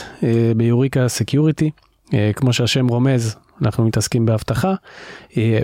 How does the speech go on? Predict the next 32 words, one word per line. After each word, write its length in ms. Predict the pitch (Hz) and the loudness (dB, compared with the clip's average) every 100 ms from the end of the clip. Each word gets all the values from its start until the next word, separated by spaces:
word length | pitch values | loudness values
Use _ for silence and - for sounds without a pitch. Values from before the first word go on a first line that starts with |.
| - | -2
ובלי 800 | 131 113 117 117 113 113 110 139 | -2 0 0 2 2 0 2 0
קשר 260 | 147 185 202 | 0 -2 0
לזה, 260 | 208 214 | 2 2
יש 280 | 208 165 165 | 2 0 0
לי, 400 | 160 160 156 151 139 214 - | 0 2 4 2 0 -6 -2
אה, 220 | 127 123 127 | 0 2 2
המון 400 | 131 151 175 165 | 2 2 2 0
תוכן 320 | 180 175 160 | -2 -2 0
שאני 220 | 147 143 143 | 0 2 0
יוצר. 360 | 139 165 139 127 _ _ _ - 143 | 0 0 -2 -4 _ _ _ -8 -2
אה, 340 | 117 113 113 | 0 2 2
אני, 180 | 117 131 | 2 2
אני 140 | 131 147 | 2 2
מגדיר 300 | 156 165 233 | 2 0 0
את 60 | |
עצמי 240 | 214 - 143 | -2 0 0
יוצר 280 | 131 165 | 0 -2
תוכן, 380 | 139 175 170 214 | -2 -4 -2 -2
אבל 160 | 135 131 | 0 0
באמת 340 | 127 127 151 | 0 2 2
בעולמות 500 | 139 127 123 139 143 | 0 0 2 0 0
האלה 200 | 127 127 | 0 0
של, 280 | - 120 113 | 0 0 2
אה, 200 | 110 107 107 - - - _ | 2 2 -2 -8 -20 -20 _
פיתוח, 580 | - - 185 233 277 - 139 | -6 -2 0 2 0 0 0
ואפילו 640 | 123 - 175 175 170 165 | 0 0 0 4 4 4
יותר, 440 | 151 - 165 160 | 2 0 0 0
אה, 140 | 151 135 | 2 0
ספציפי 480 | - 123 - 156 131 | 0 -4 -2 -2 -2
לפרונט. 460 | - 147 202 247 - - - - - _ - | 0 0 0 -2 -6 -20 -20 -20 -20 _ -2
אה, 300 | 113 113 110 110 - - - | 0 2 0 0 -6 -16 -4
אז 280 | 110 113 | -2 0